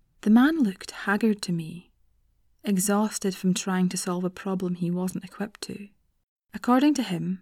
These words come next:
the first thing Heather's parents had done was take her to the doctors,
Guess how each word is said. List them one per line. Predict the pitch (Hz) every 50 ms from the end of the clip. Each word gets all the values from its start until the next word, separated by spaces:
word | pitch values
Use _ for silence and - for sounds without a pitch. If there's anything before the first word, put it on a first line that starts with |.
| _
the | - 196
first | - - - 233 240 240 - -
thing | - - 196 190 185
Heather's | 175 180 180 180 196 202 202
parents | - - - 185 196 196 214 -
had | 226 214
done | 208 185 170 165 165 165 175 - _ _ _ _ _ -
was | 208 190
take | - - 208 196 202
her | 190
to | 185 - -
the | - 175
doctors, | 180 214 233 240 - - - - - - _ - - - -